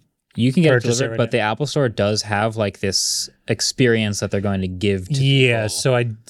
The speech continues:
Speaker 2: I would assume there's somewhat of a tutorial in that aspect of when,
Speaker 1: Oh, yeah.
Speaker 2: 'cause you have to, like, the s-, the slots when people were buying them were filling up fast. So I'm assuming they are dedicating time to each of those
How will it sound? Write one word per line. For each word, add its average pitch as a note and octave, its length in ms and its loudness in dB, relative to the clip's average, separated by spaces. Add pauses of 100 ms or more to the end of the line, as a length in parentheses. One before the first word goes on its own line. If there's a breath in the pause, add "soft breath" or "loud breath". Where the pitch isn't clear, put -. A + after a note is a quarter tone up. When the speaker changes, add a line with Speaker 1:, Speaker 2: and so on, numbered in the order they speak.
(320)
Speaker 2:
I B2+ 140 4
would D#3+ 180 4
assume D#3+ 840 0 (440)
there's A2+ 260 2
somewhat C3+ 560 2
of A2+ 120 0
a A2+ 40 0
tutorial A2 680 -2
in G#2 120 -4
that G#2+ 200 -4
aspect G#2+ 500 -2
of G#2 140 -2
when, A2+ 180 0
Speaker 1:
Oh, D3+ 80 2
yeah. G#2+ 160 0
Speaker 2:
'cause C#3+ 160 4
you D3+ 100 4
have D3+ 160 4
to, G#3 140 -8
like, B2+ 220 0
the C3+ 120 4
s-, - 200 -4 (220)
the D3 100 2
slots B2 540 0
when C3+ 100 0
people C3+ 200 0
were B2+ 80 2
buying A2+ 200 0
them C3+ 100 0
were A#2 60 0
filling C3+ 320 0
up A#2+ 140 -2
fast. A2+ 300 -2
So C3 60 0
I'm B2 100 0
assuming B2+ 380 0
they A#2+ 140 2
are A#2 160 2
dedicating A2 640 -4
time G#2+ 320 -4
to - 180 -14
each A#2 240 -6
of A2 160 -4
those G#2 420 -6